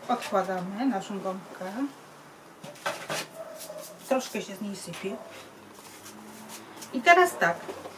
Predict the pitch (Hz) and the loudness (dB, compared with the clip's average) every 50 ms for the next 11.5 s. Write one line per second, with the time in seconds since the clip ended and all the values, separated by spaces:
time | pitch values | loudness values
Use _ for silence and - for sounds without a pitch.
0 | - - - 262 339 381 381 - - - 247 233 202 196 196 226 240 - - - | -6 4 8 10 10 10 10 6 6 8 8 10 10 10 8 6 4 0 -6 -16
1 | - - - - - - - - - - - - - - 214 214 233 220 247 254 | -16 -18 -20 -20 -20 -20 -20 -20 -20 -20 -20 -18 -12 -4 0 2 2 6 8 10
2 | 285 311 330 320 294 262 254 208 220 226 226 233 220 226 226 226 - 226 220 - | 10 10 10 8 6 6 6 6 6 8 8 8 8 6 6 6 4 2 2 6
3 | 269 294 330 - - - 285 233 214 226 - - 233 233 226 - - 196 196 196 | 6 6 6 4 4 4 4 4 4 2 -2 -2 -2 -2 -2 0 0 0 0 0
4 | - - - - - - - - - - - 196 196 190 190 180 175 - - - | -2 -8 -14 -16 -18 -20 -20 -20 -10 -4 -2 -2 -2 -2 -2 -4 -6 -6 -4 0
5 | - 240 185 170 170 170 165 170 - - - - - - - - - - - - | 2 4 4 4 2 -2 -8 -10 -12 -16 -20 -20 -20 -20 -20 -20 -20 -20 -20 -20
6 | - - - - - - - - - - - - - - 240 233 226 - 269 269 | -20 -20 -20 -20 -20 -20 -18 -18 -18 -18 -18 -12 -2 2 2 2 4 6 4 4
7 | 226 - 190 196 233 240 254 254 - 254 233 254 302 - - 330 277 233 233 226 | 6 6 4 4 4 4 2 4 4 4 4 4 4 4 6 8 8 8 8 6
8 | - - 240 226 202 180 170 170 - - - - - - - - - - - - | 4 2 2 2 2 2 0 -4 -6 -8 -10 -12 -14 -18 -18 -18 -20 -20 -18 -18
9 | - - - - - - - - - - - - - - - - - - - - | -18 -20 -20 -20 -20 -20 -20 -20 -20 -20 -18 -18 -18 -18 -20 -20 -20 -20 -20 -20
10 | - - - - - - - - - - - - 240 233 226 - 202 185 196 185 | -20 -20 -20 -20 -20 -20 -20 -20 -20 -10 -4 -2 -2 0 -2 -2 -4 -4 -4 -4
11 | - 160 - - - - - - - | -4 -6 -10 -10 -14 -16 -16 -16 -18